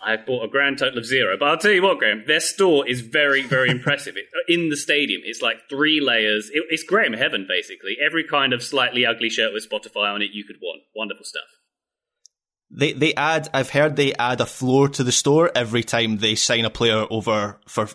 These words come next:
Speaker 2: over fifty million euros. They have
Speaker 1: That's
Speaker 2: to add
Speaker 1: right.
Speaker 2: another, another floor to, to fit more merchandise in.
Speaker 1: Yeah, do you know what? Actually, it was three s-,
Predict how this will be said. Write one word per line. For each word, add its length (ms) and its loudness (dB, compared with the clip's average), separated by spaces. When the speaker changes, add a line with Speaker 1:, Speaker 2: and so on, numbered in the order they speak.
Speaker 2:
over 220 -2
fifty 280 -4
million 240 -2
euros. 360 -4
They 80 -2
have 160 -2
Speaker 1:
That's 100 -4
Speaker 2:
to 60 2
add 80 -2
Speaker 1:
right. 60 -4
Speaker 2:
another, 300 -2
another 280 2
floor 320 2
to, 200 0
to 180 -4
fit 200 -2
more 140 2
merchandise 500 0
in. 120 0
Speaker 1:
Yeah, 220 2
do 80 -2
you 60 2
know 80 2
what? 160 4
Actually, 280 0
it 120 0
was 180 0
three 260 2
s-, 100 -4